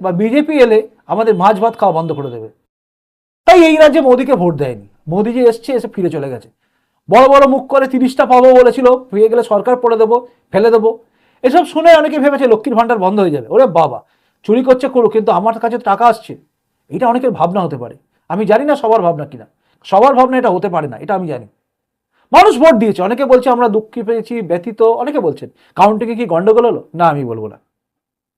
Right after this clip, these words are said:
আমি বলবো না। দেখুন, অভিষেক ব্যানার্জি কি করেছেন না করেছেন অনেকে বলছেন, আমি বলছি না কিচ্ছু। সব যদি মানুষ ভোট দিত, তাহলে অভিষেক ব্যানার্জি আটকাতে পারতো।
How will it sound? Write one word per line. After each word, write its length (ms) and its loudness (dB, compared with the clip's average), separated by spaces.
আমি 200 4
বলবো 260 6
না। 140 -10
দেখুন, 240 0
অভিষেক 340 0
ব্যানার্জি 300 4
কি 200 0
করেছেন 340 2
না 180 -2
করেছেন 320 -2
অনেকে 260 -2
বলছেন, 320 -6
আমি 260 0
বলছি 260 -4
না 60 -16
কিচ্ছু। 280 -20
সব 280 2
যদি 180 2
মানুষ 260 0
ভোট 200 4
দিত, 220 -2
তাহলে 160 4
অভিষেক 260 2
ব্যানার্জি 240 4
আটকাতে 280 0
পারতো। 420 0